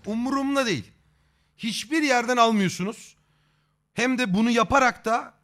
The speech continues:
onun puştuğunu kovalayan insanların da önünü kesmiş olursunuz. Götünde patlar. Lütfen ve lütfen Bino Game dışında oradaki stok varsa alın, yoksa almayın.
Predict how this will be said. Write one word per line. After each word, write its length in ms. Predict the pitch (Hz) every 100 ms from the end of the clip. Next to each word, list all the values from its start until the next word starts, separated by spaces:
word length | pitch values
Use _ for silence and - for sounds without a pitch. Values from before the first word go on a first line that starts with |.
| _
onun 340 | 196 240 247
puştuğunu 540 | 180 208 - 226 233 277
kovalayan 400 | 247 220 202 190
insanların 600 | 190 - 185 196 220 254
da 40 |
önünü 240 | 226 226 240
kesmiş 360 | 226 214 208
olursunuz. 460 | 226 196 220 240 175
Götünde 400 | 202 214 202 190 - _
patlar. 440 | 139 - 185 226 _ _ _ _ _ _ _ -
Lütfen 400 | 220 - 202 185
ve 80 | 175
lütfen 380 | 175 185 190 165
Bino 360 | 165 196 185
Game 140 | 170 143
dışında 520 | - 127 131 170 -
oradaki 400 | - 180 180 180
stok 400 | 143 - 185 -
varsa 340 | 180 185 - 147
alın, 360 | 196 190 185 - _ -
yoksa 400 | 131 185 - 170
almayın. 580 | 127 139 185 196 190 196